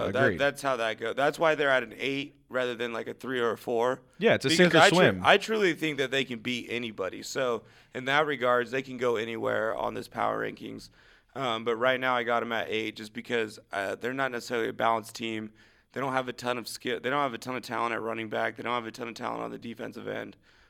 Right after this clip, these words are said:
Speaker 1: Um, but they
Speaker 2: They
Speaker 1: got
Speaker 2: just got
Speaker 1: weapons.
Speaker 2: and they just got rid of their backup quarterback, Brent Hundley, who's been there for four,
Speaker 1: Well,
Speaker 2: f-,
Speaker 1: because,
Speaker 2: four
Speaker 1: and they
Speaker 2: years.
Speaker 1: made, and they made a trade for Deshaun Kaiser. So,
Speaker 2: Yeah.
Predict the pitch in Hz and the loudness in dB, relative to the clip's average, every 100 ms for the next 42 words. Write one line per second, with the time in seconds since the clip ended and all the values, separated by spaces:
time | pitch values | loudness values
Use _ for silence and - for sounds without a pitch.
0 | _ 104 113 110 110 113 110 113 107 135 | _ -10 -10 -10 -10 -8 -2 0 4 4
1 | 135 156 165 - - 123 120 131 120 113 | 6 4 0 -4 -2 0 2 2 4 2
2 | 107 95 107 95 107 123 104 110 101 98 | 0 -2 -2 2 2 2 0 0 0 0
3 | 95 107 98 110 123 101 98 90 98 92 | -4 -4 -2 -2 0 -2 -4 -4 -6 -6
4 | 85 92 87 90 - 95 90 143 165 156 | -8 -6 -6 -6 -4 -2 0 4 4 4
5 | 165 170 - 151 147 143 151 113 113 98 | 2 4 4 2 2 2 0 -2 -8 -8
6 | 110 120 120 123 110 - 135 113 104 110 | -6 -4 -4 -4 -6 -4 -4 -4 -8 -12
7 | - 123 107 120 117 113 110 110 107 104 | -4 -4 -4 -2 -2 -2 -6 -10 -10 0
8 | 110 92 | 2 2